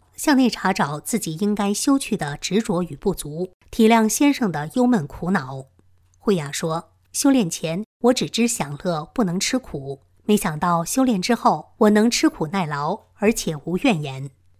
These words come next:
不幸的是，深受忧郁症所苦的先生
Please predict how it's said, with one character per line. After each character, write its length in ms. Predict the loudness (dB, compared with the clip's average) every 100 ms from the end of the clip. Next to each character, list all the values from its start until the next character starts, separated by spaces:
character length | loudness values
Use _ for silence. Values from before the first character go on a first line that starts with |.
| _ _ _ _ _
不 160 | -6
幸 220 | -2 0 0
的 120 | -4
是， 300 | -4 -6 -12 _
深 260 | -2 4 4
受 280 | 6 4 4
忧 200 | 2 2
郁 120 | 2
症 240 | 0 -2
所 200 | -4 -4
苦 160 | -6 -8
的 140 | -8
先 240 | -4 -2 0
生 220 | -2